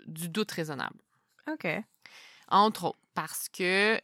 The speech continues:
Speaker 1: euh, il y a aucune preuve directe qui montre que c'est Brigham qui a posé la bombe.
Speaker 2: Mhm.
Speaker 1: Euh, il a jamais écrit le mot bombe dans ses lettres,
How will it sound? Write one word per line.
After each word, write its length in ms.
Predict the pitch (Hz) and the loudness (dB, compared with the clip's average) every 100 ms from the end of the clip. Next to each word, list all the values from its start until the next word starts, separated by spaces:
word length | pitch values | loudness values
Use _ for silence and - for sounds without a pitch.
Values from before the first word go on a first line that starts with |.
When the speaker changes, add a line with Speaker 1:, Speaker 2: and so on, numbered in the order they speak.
| 170 | -2
Speaker 1:
euh, 320 | 165 160 165 | 0 0 0
il 100 | 165 | 0
y 120 | 165 | 0
a 80 | 165 - | 0 0
aucune 340 | 190 311 302 | 0 0 0
preuve 460 | - - 214 214 185 | -2 2 2 2 -2
directe 680 | - 185 208 180 175 233 - | -6 0 0 2 0 -2 -2
qui 80 | 208 | -2
montre 180 | 185 | 0
que 80 | 175 | -2
c'est 220 | 170 185 | -6 -6
Brigham 440 | 165 170 170 170 165 | -4 -4 -4 -4 -6
qui 120 | 165 | -6
a 40 | |
posé 440 | 151 - 147 143 151 | -8 -10 -12 -10 -10
la 120 | 143 | -10
bombe. 300 | 139 135 151 254 277 | -10 -12 -12 -12 -12
Speaker 2:
Mhm. 380 | 175 151 165 220 - - - - - - | -10 -6 -6 -8 -12 -20 -20 -20 -18 -6
Speaker 1:
Euh, 240 | 170 165 - | -2 -2 -2
il 160 | 180 | -2
a 80 | 190 | 0
jamais 220 | 202 262 | 0 0
écrit 240 | 359 - 403 | -2 -2 0
le 140 | 311 | 2
mot 240 | 226 220 214 202 | 2 0 -2 -8
bombe 680 | 185 226 214 233 311 208 180 | 2 6 6 6 0 -2 0
dans 200 | 196 196 | 0 0
ses 200 | - 185 | 0 -2
lettres, 380 | 175 254 - | -2 -6 -12